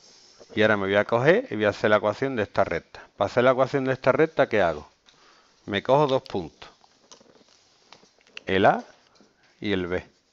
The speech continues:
Por ejemplo, el A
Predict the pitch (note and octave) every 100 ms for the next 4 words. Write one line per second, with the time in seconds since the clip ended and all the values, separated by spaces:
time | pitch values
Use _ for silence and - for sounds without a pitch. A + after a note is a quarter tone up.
0 | _ _ _ _ _ _ _ _ _ _
1 | _ _ - F2+ F2+ F#2 - - - _
2 | _ _ - _ - _ _ - - _
3 | - G2+ F#2+ G#2+ -